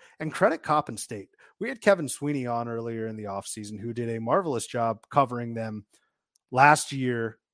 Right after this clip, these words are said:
for sports illustrated dot com, and he highlighted the trials and tribulations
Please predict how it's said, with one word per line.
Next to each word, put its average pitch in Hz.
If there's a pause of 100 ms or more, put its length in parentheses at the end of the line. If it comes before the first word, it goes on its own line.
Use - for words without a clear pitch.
(160)
for 127
sports -
illustrated 110
dot 107
com, 120
and 123
he 127
highlighted 160
the 139
trials 156
and 143
tribulations 131